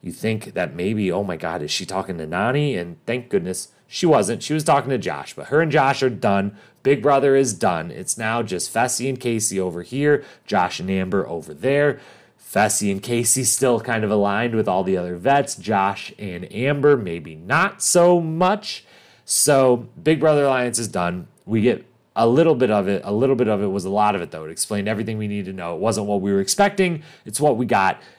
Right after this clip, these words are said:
and it was a secondary storyline. Moving on, the other, the second of the three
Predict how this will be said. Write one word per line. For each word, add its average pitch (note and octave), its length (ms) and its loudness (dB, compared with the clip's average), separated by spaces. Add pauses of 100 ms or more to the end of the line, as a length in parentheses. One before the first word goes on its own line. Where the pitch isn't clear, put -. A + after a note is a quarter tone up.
and G#2+ 420 -2
it A2 180 2
was F#2 220 2
a F2+ 40 -2
secondary F2+ 440 -2
storyline. E2+ 480 -4
Moving D3 280 -2
on, C3 360 0
the A2 180 -6
other, C#3 540 0 (920)
the A#2 140 -2
second D#3 400 2
of C3 100 -2
the B2 80 0
three A#2 380 -4